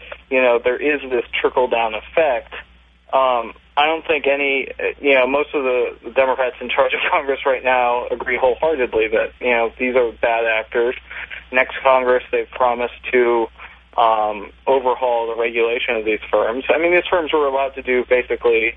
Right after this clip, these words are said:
anything they wanted for years. And so, you know, they're going to address that next, uh, Congress. It's, it's not something you can do immediately. But more importantly, in the short term, the long-term effect on the economy, if Congress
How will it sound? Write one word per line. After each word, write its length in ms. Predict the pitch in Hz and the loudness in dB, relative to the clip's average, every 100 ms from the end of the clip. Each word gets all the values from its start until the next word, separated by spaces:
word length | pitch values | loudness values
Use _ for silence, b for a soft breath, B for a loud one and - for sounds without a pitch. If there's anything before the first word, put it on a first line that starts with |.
| - | -6
anything 460 | 123 120 117 117 107 | -2 -2 0 -2 2
they 140 | 110 | 2
wanted 300 | 120 117 107 | 2 0 -4
for 120 | - | -6
years. 400 | 113 147 120 95 - B B B B B | 0 2 0 -2 -12 B B B B B
And 160 | 131 127 | 0 4
so, 320 | 135 131 120 - | 2 4 0 -6
you 140 | 123 127 | -6 -2
know, 120 | 117 | 0
they're 120 | 139 | 0
going 220 | 131 127 123 | 0 -2 0
to 100 | 120 | -2
address 300 | 117 127 117 | 2 -2 0
that 160 | 117 107 | -4 -2
next, 220 | 110 - - | -4 -8 -6
uh, 180 | - 107 - - - | -2 -2 -4 -20 -6
Congress. 440 | - 143 117 - - | 2 2 0 -8 -8
It's, 120 | - - | -10 -2
it's 300 | 107 - - | -4 -4 0
not 180 | 143 139 | 2 2
something 300 | 139 127 120 | -2 -2 -4
you 100 | 113 | -6
can 160 | - 113 | -6 -4
do 160 | 113 | -2
immediately. 600 | 107 135 123 104 - - - B B B B - | 0 0 2 0 -4 -8 -12 B B B B -8
But 160 | 135 | -4
more 180 | 135 151 | 2 2
importantly, 400 | 135 170 151 135 | 4 0 2 0
in 80 | 117 | -2
the 80 | 113 | -2
short 220 | 165 160 - | 0 -2 -2
term, 320 | 131 117 113 113 - _ - - _ | 0 0 -2 -8 -18 _ -20 -20 _
the 280 | 123 127 - _ - | -8 -6 -8 _ -2
long-term 600 | 135 147 165 151 160 131 | 2 2 0 -2 0 0
effect 360 | - 135 131 | 0 0 0
on 140 | 127 120 | -2 0
the 120 | 117 | 0
economy, 600 | 107 135 135 127 113 110 | 0 0 0 0 -4 -4
if 160 | 110 - - - - | -4 -4 -8 -20 -2
Congress 320 | 131 123 110 | 0 2 -2